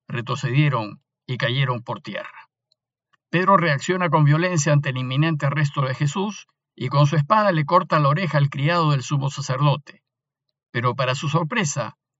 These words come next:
Jesús lo detiene y le dice, "Mete la espada en su vaina".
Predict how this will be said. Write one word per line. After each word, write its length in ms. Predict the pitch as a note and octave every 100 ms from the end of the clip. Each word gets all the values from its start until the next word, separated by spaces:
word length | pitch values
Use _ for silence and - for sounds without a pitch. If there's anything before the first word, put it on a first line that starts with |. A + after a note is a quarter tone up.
| _
Jesús 340 | - C3 F#3+
lo 140 | F3 F3+
detiene 520 | D3+ C#3+ F3 E3 D#3
y 60 | C#3
le 120 | C3+
dice, 500 | C#3 A#2 - G2+ _ _ _ _ _
"Mete 440 | - D3+ G3+ G3 F3
la 80 | D3
espada 400 | B2+ D#3+ E3 D#3
en 80 |
su 160 | C#3+ C#3+
vaina". 440 | B2+ G#2 G2+ -